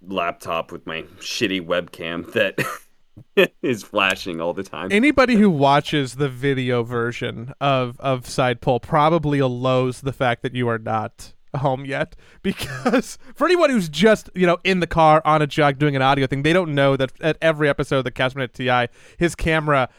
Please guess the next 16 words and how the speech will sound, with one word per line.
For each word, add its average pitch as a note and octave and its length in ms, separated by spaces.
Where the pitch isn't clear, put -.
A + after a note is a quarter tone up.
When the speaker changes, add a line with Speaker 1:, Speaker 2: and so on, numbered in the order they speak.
Speaker 2:
uh, E3 120
looks C#3 320
like D#3+ 180
an D3+ 140
old C#3+ 300
V C3+ 160
C C3 220
R A#2+ 160
player A2+ 360
with, A#2+ 200
with B2 180
tracking C3+ 460
lines B2 380
through D#3+ 200
it. - 240
So - 420